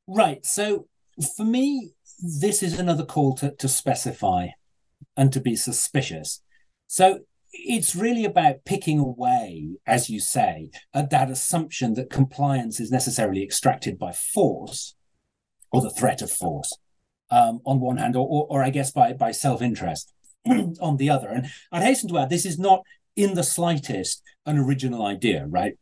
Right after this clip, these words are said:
And you only have to read, uh, Foucault's famous essay on governmentality to see that. And the whole point that Foucault's making there is that the construction of a political subject who can be manipulated through their interests,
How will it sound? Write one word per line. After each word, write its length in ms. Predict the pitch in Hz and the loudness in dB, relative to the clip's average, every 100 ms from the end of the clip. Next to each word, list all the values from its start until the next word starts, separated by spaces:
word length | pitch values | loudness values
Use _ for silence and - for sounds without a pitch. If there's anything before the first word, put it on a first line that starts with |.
| _ _ _ _ _ _ - | _ _ _ _ _ _ -2
And 140 | 151 | 0
you 100 | 170 | 2
only 160 | 175 160 | 2 2
have 180 | 143 143 | 2 2
to 100 | 123 | 0
read, 240 | 117 110 _ _ - | 0 -4 _ _ -4
uh, 200 | 135 131 | 0 0
Foucault's 480 | - 151 139 127 127 | 0 -2 0 0 0
famous 380 | 139 123 110 127 | 0 2 2 0
essay 260 | 120 117 | 0 0
on 160 | 110 110 | 0 2
governmentality 840 | 117 104 104 95 147 135 - 87 | 2 2 -2 2 6 6 4 -6
to 80 | - | -6
see 540 | - - - 160 127 90 | -2 0 0 0 -2 -2
that. 260 | - 65 - - - - | -6 -10 -16 -20 -16 -6
And 100 | 165 | 0
the 40 | |
whole 160 | 202 - | 2 0
point 220 | 156 135 | -2 -2
that 140 | 127 - | -2 -2
Foucault's 400 | 139 131 113 127 | 0 0 -2 -2
making 400 | 190 202 131 104 | 0 0 -2 -2
there 240 | 92 85 - - - - | -4 -6 -10 -20 -18 -6
is 400 | 160 151 135 - | 0 0 0 -2
that 380 | 170 151 139 - _ - | 0 0 -2 -6 _ -4
the 180 | 156 - | -2 0
construction 1040 | 165 139 - - - 202 - - 147 135 | 0 0 0 -2 -4 -6 -6 -2 0 0
of 100 | 139 | 0
a 80 | 143 | -2
political 440 | 143 147 135 131 | 0 0 0 -4
subject 460 | 131 - 139 123 - | -2 0 0 -2 0
who 100 | 139 | 2
can 380 | 135 - 175 165 | 2 -2 -2 -2
be 140 | 139 135 | 0 2
manipulated 960 | 131 131 156 175 160 131 113 - 110 | 2 2 0 -4 -2 0 0 -2 -6
through 320 | - - 143 127 | -4 6 8 8
their 240 | 123 107 - | 4 -2 2
interests, 960 | 135 127 - 90 - - - - - | 4 4 0 -8 -6 -2 -4 -4 -8